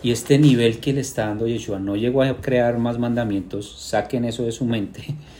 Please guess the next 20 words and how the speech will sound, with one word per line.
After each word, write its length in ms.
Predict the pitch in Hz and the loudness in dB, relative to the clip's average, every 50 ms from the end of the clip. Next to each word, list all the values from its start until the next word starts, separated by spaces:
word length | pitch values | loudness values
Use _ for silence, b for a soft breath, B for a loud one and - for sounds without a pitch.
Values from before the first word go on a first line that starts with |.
| - - | -20 -20
<laughs> 400 | - - - - - - - - | -20 -20 -20 -20 -20 -20 -12 -8
eh, 340 | 107 98 95 92 90 - - - - - - | -6 -4 -2 -2 -4 -4 -6 -10 -12 -8 -4
tampoco 380 | - 110 98 - 104 95 110 | -2 -2 -2 0 2 2 4
llegó 200 | 107 117 113 104 | 4 4 2 2
a 80 | 95 - | 2 0
quitar, 600 | - - - - - 131 120 110 - - - - - - - - - | -2 -6 -2 4 6 6 6 6 4 0 -8 -18 -20 -20 -20 -14 -10
no 180 | 107 101 104 | -8 -8 -8
tiene 320 | - - 139 147 151 147 139 | 0 4 6 8 8 8 6
la 100 | 123 - | 6 2
capacidad 440 | - - - 107 98 - 101 98 95 | 0 -4 -4 -4 -4 -2 -4 -2 -2
de 100 | 98 101 | -2 -4
poner 440 | 98 - - 110 107 101 101 98 | -4 -2 -2 0 0 0 -2 -4
ni 60 | 104 101 | -6 -8
quitar, 440 | - - - - - 101 101 101 - B B B B B B B - | -8 -8 -4 0 2 2 2 2 -2 B B B B B B B -6
él 280 | 107 101 101 104 101 95 104 | -4 -4 -2 -4 -4 -2 0
dijo 300 | 127 135 117 123 120 - | 0 0 2 0 -2 -4
que 140 | - 120 | -2 -2
venía 320 | 104 101 92 95 98 98 98 | -2 -2 -2 -2 -2 -4 -4
a 80 | - | -4
cumplir, 680 | - - 131 120 120 117 - - 135 151 151 127 - - | -2 0 0 0 0 -2 -2 2 6 6 8 8 6 4